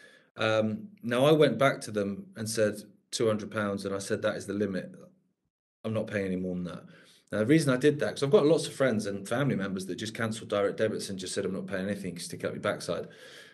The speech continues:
Um, but I try not to be quite so impulsive, and I kind of just have a little bit of a look more into it. So I spoke to some people that had kind of worked within the industry, um, and they were just saying, "You have to be very careful with this kind of stuff, basically, that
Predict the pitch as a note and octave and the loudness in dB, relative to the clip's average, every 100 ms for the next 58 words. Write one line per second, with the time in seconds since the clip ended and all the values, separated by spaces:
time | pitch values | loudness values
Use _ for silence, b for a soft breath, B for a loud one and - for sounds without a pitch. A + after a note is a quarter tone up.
0 | B G#2 G#2+ G#2 G#2 - - - _ _ | B 2 4 4 2 -2 -12 -20 _ _
1 | - A2+ A2+ A#2 - E3 D3+ B2 A2+ - | -2 2 4 2 8 10 10 8 0 0
2 | A2+ G#2 G2+ - A2+ - - G2+ F#2 - | 2 2 2 4 4 4 4 4 4 -2
3 | - _ _ _ _ _ A#2 G#2+ G#2+ G2 | -14 _ _ _ _ _ -2 -2 4 4
4 | - F#2 - - - G2+ - G#2+ A2 G#2+ | 4 -2 -2 -12 -8 -4 2 2 4 4
5 | G#2+ G#2 - - G#2+ G2 G2 G2+ G2 G2 | 4 4 0 0 0 2 2 2 2 2
6 | F#2+ F#2 G2 D#2+ - A2 A2+ D3 G#2+ A2 | 2 2 0 0 4 4 6 6 6 -2
7 | - A2 A2+ A2 G2+ G2 G2+ - G#2 - | 0 2 4 4 2 0 0 -2 -4 2
8 | G#2 G2+ G#2+ G#2 - G#2+ G#2+ G#2+ G#2 F#2+ | 2 6 6 6 2 2 4 6 6 4
9 | F#2 - F2 F#2 - B B B B B | 0 -2 -4 -4 -8 B B B B B
10 | B - G#2+ G#2 G#2 G#2 A2 G#2+ A2 G#2+ | B 2 6 6 4 2 4 6 6 2
11 | A#2+ G#2+ A#2 A2+ A2+ A#2 A2+ G#2+ A2 G#2+ | 2 4 4 2 4 8 8 8 8 8
12 | G#2+ G2 F#2+ F#2 F2+ - F#2 F#2 F2+ F2 | 6 0 0 -2 -4 -2 -2 0 0 0
13 | - F2+ F2 E2+ F2+ F2+ F#2+ F#2 | 0 0 0 -2 0 4 4 2